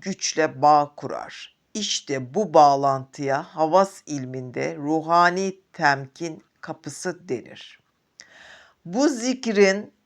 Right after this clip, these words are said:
tekrarında oluşan metafizik alan nurani bir enerji çeker. Tasavvuf büyükleri bu enerjiyi üç katmanlı tarif eder. Nefis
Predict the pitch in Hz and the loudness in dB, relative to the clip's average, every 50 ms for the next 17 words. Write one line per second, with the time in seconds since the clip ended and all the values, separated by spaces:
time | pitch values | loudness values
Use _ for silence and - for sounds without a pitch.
0 | _ _ _ _ _ - - 196 180 180 - - 175 175 170 170 170 170 170 165 | _ _ _ _ _ -8 -2 0 0 0 2 6 8 8 10 10 8 6 4 2
1 | 156 175 151 - - 165 160 165 160 156 - 180 170 160 160 165 165 175 175 175 | 2 2 2 2 0 -2 0 0 0 -2 -2 0 0 0 -2 -2 -4 -4 -4 -4
2 | - 190 180 - - 180 156 - 185 190 - - - 151 147 139 139 139 151 156 | -4 -6 -6 -6 -8 -10 -10 -8 -10 -10 -10 -8 -4 -2 0 0 0 -2 -4 -4
3 | 165 160 165 165 165 180 175 180 185 180 185 196 170 143 147 160 156 160 - _ | -8 -10 -6 -2 2 4 4 4 2 0 -4 -8 -10 -8 -6 -6 -6 -8 -10 _
4 | - 151 147 139 143 139 139 139 131 135 160 170 170 _ - - 156 127 - - | -4 -4 -2 -2 0 -2 -2 -2 -4 -8 -12 -14 -14 _ -12 -10 -10 -10 -10 -10
5 | 151 139 113 104 _ _ - 131 123 - - - 170 190 208 202 196 170 160 165 | -12 -12 -12 -16 _ _ -18 -18 -16 -12 -6 -2 0 0 0 0 -2 -2 -4 -4
6 | - - - _ _ _ - - 151 147 143 139 135 - 127 131 127 127 143 151 | -10 -20 -20 _ _ _ -14 -10 -6 -6 -6 -6 -8 -10 -8 -6 -6 -6 -6 -10
7 | 151 - - 147 156 185 180 - - - 151 147 139 135 135 131 131 135 127 117 | -12 -14 -16 -10 -6 -4 -4 -6 -4 -2 -2 -2 0 0 -2 -2 -2 -2 -4 -8
8 | 123 135 143 123 - - 196 208 208 - - - - 139 135 - - 131 127 127 | -10 -10 -10 -10 -10 -10 -12 -10 -10 -10 -12 -10 -8 -8 -8 -8 -10 -10 -10 -10
9 | 127 131 156 160 _ - 147 131 127 123 151 147 _ _ _ _ - 120 104 - | -10 -10 -14 -14 _ -4 -2 0 0 0 -2 -6 _ _ _ _ -14 -14 -14 -12
10 | 95 - - - - _ _ _ _ _ _ _ _ _ _ _ _ _ _ _ | -14 -16 -16 -20 -20 _ _ _ _ _ _ _ _ _ _ _ _ _ _ _
11 | _ _ _ _ _ _ _ _ _ _ _ _ - - - - _ _ _ - | _ _ _ _ _ _ _ _ _ _ _ _ -20 -20 -20 -20 _ _ _ -12
12 | 165 180 196 226 247 370 - - 247 214 202 202 - - | -8 -4 -2 0 0 0 0 -2 -4 -2 -4 -4 -6 -14